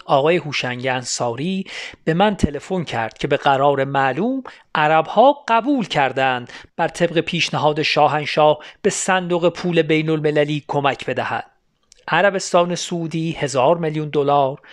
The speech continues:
کویت پانصد میلیون، الجزایر و لیبی هم با شرایطی هر کدام قبول کردند کمک‌هایی بکنند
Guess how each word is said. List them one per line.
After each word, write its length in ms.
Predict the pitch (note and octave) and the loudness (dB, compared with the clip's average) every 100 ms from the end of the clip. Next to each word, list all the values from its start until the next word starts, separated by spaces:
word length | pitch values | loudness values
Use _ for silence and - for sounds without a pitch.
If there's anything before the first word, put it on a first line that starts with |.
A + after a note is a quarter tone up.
| - - | -18 0
کویت 460 | G3 F3+ G3 - | 2 4 4 2
پانصد 540 | - D3 B2+ - G3 F#3+ | -4 -4 -4 -2 -2 -2
میلیون، 420 | F3 E3 D#3+ D#3+ - - - | -4 -2 -2 -4 -10 -14 -2
الجزایر 680 | G3 F#3 E3 F#3 D#3+ G3+ G3+ | 0 0 2 2 4 4 4
و 80 | D3+ | 2
لیبی 360 | C3+ D#3+ G3 | 0 0 2
هم 260 | B3 C#4 D4 - _ | 4 4 2 -2 _
با 120 | A3 | 2
شرایطی 560 | - G3+ G3+ B3 C4 C4+ | 4 2 2 0 0 2
هر 140 | G#3+ | 2
کدام 380 | G#3+ G#3 G3 G3+ | 0 4 4 4
قبول 400 | F#3+ F3 F#3+ G3 | 2 0 2 -2
کردند 540 | D3 C#3+ B2+ C3 A#2+ | 0 0 2 0 -2
کمک‌هایی 500 | - A#2+ A2+ - A#2+ | -6 -6 -4 -4 -4
بکنند 460 | A2+ - - - - | -6 -10 -12 -12 -16